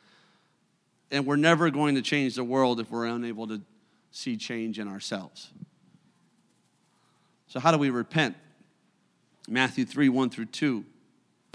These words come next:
In those days, John the Baptist preaching in the wilderness of Judea and saying, "Repent ye, for the kin-, kingdom of heaven is at hand." That word repent in the context that John the Baptist is using, it means to think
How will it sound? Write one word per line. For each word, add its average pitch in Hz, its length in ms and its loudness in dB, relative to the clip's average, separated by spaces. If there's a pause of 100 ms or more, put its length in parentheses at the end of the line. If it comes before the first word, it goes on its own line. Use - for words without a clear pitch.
(260)
In 127 140 2
those 143 240 6
days, 131 300 4
John 131 240 2
the 127 60 -2
Baptist 131 520 2
preaching 135 340 -2
in 127 80 -2
the 127 80 -4
wilderness 131 480 0
of 117 100 -12
Judea 131 500 0
and 127 140 -6
saying, 131 400 -2
"Repent 156 460 0
ye, 123 280 -2
for 135 140 -10
the 120 80 -8
kin-, 131 260 -8
kingdom 131 300 -2
of 113 140 -6
heaven 110 240 -4
is 107 140 -8
at 120 120 -8
hand." 156 320 -4 (400)
That 120 180 0
word 120 280 -2
repent 139 460 -2
in 117 180 -4
the 113 80 -6
context 127 600 -4
that 117 80 -6
John 117 240 -4
the 113 80 -6
Baptist 110 460 -6
is 104 140 -10
using, 117 360 -6
it 120 80 -10
means 120 280 -6
to - 160 -8
think - 520 -4